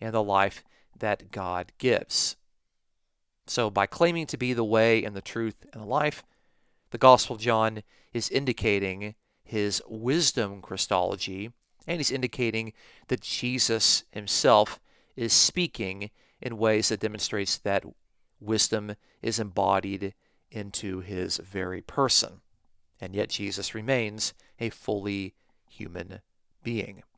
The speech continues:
a human Messiah. So thank you so much for listening to this week's episode.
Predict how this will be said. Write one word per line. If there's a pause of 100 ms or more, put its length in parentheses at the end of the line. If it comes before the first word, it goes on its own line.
(380)
a
human
Messiah. (1300)
So
thank
you
so
much
for
listening
to
this
week's
episode.